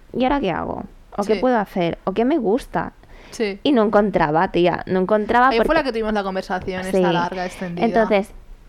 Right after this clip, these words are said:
Speaker 1: me gustaban tantas cosas, porque me gustaba el maquillaje, me gustaba la estética, me gustaba la peluquería, muchas cosas de esas. Luego también que me gustaba, eh, también me gustaba mucho la publicidad, pero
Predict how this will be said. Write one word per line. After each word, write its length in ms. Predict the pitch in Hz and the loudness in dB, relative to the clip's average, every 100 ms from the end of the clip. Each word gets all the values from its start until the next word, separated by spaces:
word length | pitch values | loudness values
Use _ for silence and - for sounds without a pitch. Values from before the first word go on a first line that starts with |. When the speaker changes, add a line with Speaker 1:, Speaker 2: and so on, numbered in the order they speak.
| - | -4
Speaker 1:
me 140 | 226 | 0
gustaban 580 | 208 220 - 233 262 277 | 0 0 0 2 2 0
tantas 520 | 262 240 226 208 208 | 0 -2 0 -2 -4
cosas, 640 | - 240 240 - 220 269 - | -6 -4 -4 -2 -4 -4 -4
porque 360 | 190 170 160 - - | -4 -4 -6 -8 -4
me 100 | 190 | -2
gustaba 300 | 185 208 214 | 0 0 0
el 60 | |
maquillaje, 480 | 202 156 147 143 160 - | 0 -2 -6 -6 -8 -6
me 80 | 175 | -4
gustaba 360 | 170 196 185 | -4 -2 -2
la 80 | 175 | -2
estética, 480 | 196 - 160 208 - | -6 -8 -8 -8 -6
me 80 | 180 | -4
gustaba 340 | 170 170 180 | -2 0 0
la 80 | 190 | 0
peluquería, 300 | 170 160 156 | 0 -2 -4
muchas 300 | - 196 240 | -4 -2 -2
cosas 220 | 233 220 180 | -2 -4 -4
de 60 | |
esas. 220 | 165 202 202 - - - - | -6 -10 -12 -16 -16 -14 0
Luego 280 | 254 269 269 | 4 6 6
también 300 | 254 247 240 | 4 4 4
que 80 | 240 | 4
me 100 | 233 | 4
gustaba, 500 | 226 254 254 240 156 170 - - - - - | 2 2 2 2 0 -4 -14 -20 -20 -20 0
eh, 600 | 202 190 180 170 170 - - | 4 6 6 4 2 0 0
también 200 | 214 208 | 0 2
me 80 | |
gustaba 300 | 240 254 214 | 0 0 0
mucho 240 | 220 214 254 | 0 0 0
la 80 | 226 | 0
publicidad, 480 | 190 180 180 185 226 | 2 0 2 0 0
pero 320 | 220 165 | 0 0